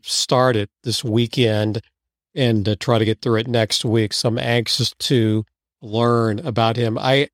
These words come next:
I really, I don't know the story, and here he's in my, my home state. Well, this has been fun. I, I love getting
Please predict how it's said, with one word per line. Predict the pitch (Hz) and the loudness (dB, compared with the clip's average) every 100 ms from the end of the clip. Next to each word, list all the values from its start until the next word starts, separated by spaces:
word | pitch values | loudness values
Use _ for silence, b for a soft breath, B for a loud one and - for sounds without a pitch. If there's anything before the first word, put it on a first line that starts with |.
| _ | _
I | 135 135 107 _ _ _ - | -2 -2 -4 _ _ _ -18
really, | 202 139 165 175 | -4 0 2 2
I | 135 | 0
don't | 131 135 | 0 2
know | 131 | 0
the | 131 | -2
story, | - - 160 131 104 - _ _ | -4 -2 0 0 -4 -10 _ _
and | 139 120 117 110 | 0 2 0 -2
here | 127 131 | -2 0
he's | 120 - | 0 -2
in | 120 | -2
my, | 120 113 110 113 - _ _ _ _ | -2 -2 -4 -6 -10 _ _ _ _
my | 120 | -4
home | 117 117 110 | 0 0 0
state. | - 139 120 107 - _ _ _ _ _ _ | -2 2 0 0 -6 _ _ _ _ _ _
Well, | 156 147 165 | 0 2 0
this | 165 120 185 220 | -6 0 2 2
has | 233 190 | -2 -4
been | 135 151 143 135 127 127 123 - _ _ _ _ - | 0 0 2 0 -2 -4 -8 -12 _ _ _ _ -4
fun. | 143 123 101 101 104 _ _ - | 0 0 -2 -8 -16 _ _ -2
I, | 147 151 - | 0 0 0
I | 143 151 | 0 0
love | 131 135 143 156 143 123 | 0 0 2 2 0 -4
getting | 135 135 139 135 | -2 0 0 -2